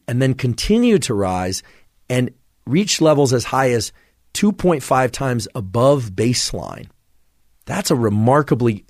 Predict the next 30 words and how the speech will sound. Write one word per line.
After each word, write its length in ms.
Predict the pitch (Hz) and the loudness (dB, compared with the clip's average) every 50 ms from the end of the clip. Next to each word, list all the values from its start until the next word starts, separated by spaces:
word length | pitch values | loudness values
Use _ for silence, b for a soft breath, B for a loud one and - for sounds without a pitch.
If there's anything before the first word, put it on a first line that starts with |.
| _ - | _ -20
high 260 | - - 107 117 113 | -10 -6 -2 -2 0
increase. 440 | 107 120 120 107 - 104 95 - 131 | 2 2 0 0 0 -2 -4 -2 0
Remember, 280 | 127 170 175 170 156 | 2 4 4 4 4
if 100 | 120 - | 4 4
we 80 | 185 180 | 2 4
go 140 | - 190 151 | 4 6 6
back 260 | 147 139 131 123 - | 6 4 4 2 2
to 180 | - - 131 - B B B B B B | 4 4 4 2 B B B B B B
our 260 | 120 117 120 117 104 B B B B B | 2 4 6 4 4 B B B B B
examples 480 | B 110 104 123 127 127 - 117 101 104 | B 0 2 4 4 4 4 4 4 2
of 140 | 104 90 - | 2 0 -2
chocolate, 640 | - - 170 139 135 - - - 107 90 - - b b b b b b b b b b b b b b - _ _ _ _ _ | -2 2 4 4 4 4 2 0 -2 -2 -2 -4 b b b b b b b b b b b b b b -20 _ _ _ _ _
sex, 600 | - - - - 143 123 110 - - - - - - - - - - | -6 -2 2 2 4 4 2 0 -2 -4 -4 -6 -10 -16 -18 -12 -8
a 60 | 120 | -6
doubling 500 | 101 92 139 127 123 127 135 131 117 110 | -2 2 4 4 6 6 6 6 6 4
above 260 | 107 98 101 98 80 - | 4 4 4 4 2 2
baseline, 580 | 113 98 95 - - - 101 87 85 82 82 | 2 2 2 0 -2 -4 -4 -4 -4 -2 0
nicotine, 680 | 95 123 156 - - 131 - - 135 101 87 82 82 - - - - - - - - | 2 2 2 2 2 0 2 2 0 0 0 -2 -4 -6 -10 -14 -20 -20 -18 -14 -2
two 120 | - 160 | 2 4
and 80 | 160 156 | 4 6
a 40 | 147 | 6
half 140 | 127 117 - | 4 2 2
times 240 | - 123 110 101 | 2 0 2 2
above 200 | 110 95 101 95 | 2 2 2 2
baseline, 500 | 85 95 85 - - 95 92 82 78 - - | 0 0 -2 -2 -2 -4 -4 -4 -6 -8 -2
cocaine, 460 | - 147 135 - - 156 127 113 98 B B B B B B B - _ _ - - _ - _ _ _ _ _ - | 0 0 2 4 4 4 4 2 0 B B B B B B B -20 _ _ -20 -20 _ -20 _ _ _ _ _ -6
the 240 | 113 104 139 135 139 - - _ - - | 0 4 4 4 4 2 -4 _ -4 0
increase 580 | 165 196 220 233 - - - 185 180 165 - - | 4 4 4 4 4 2 2 4 4 4 4 2
in 160 | 139 127 110 | 2 4 4
dopamine 680 | 123 131 143 139 - 123 110 104 92 87 85 92 110 | 6 4 4 4 2 2 2 0 0 0 -2 -4 -6